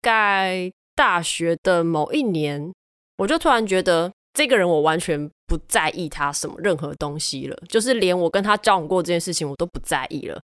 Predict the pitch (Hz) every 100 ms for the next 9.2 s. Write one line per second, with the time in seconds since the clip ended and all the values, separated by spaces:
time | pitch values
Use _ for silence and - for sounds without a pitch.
0 | _ _ - 254 180 208 180 185 151 -
1 | 165 165 170 - 147 127 143 160 160 185
2 | 185 190 170 - 165 127 165 147 151 143
3 | 165 151 147 156 185 311 240 202 196 190
4 | 175 143 127 - 151 160 233 196 143 151
5 | 180 190 - 180 170 196 - 175 151 -
6 | 139 185 196 190 160 147 165 180 220 202
7 | 165 156 220 220 233 302 - 381 - -
8 | - 330 - - 349 _ _ 214 196 240
9 | 339 285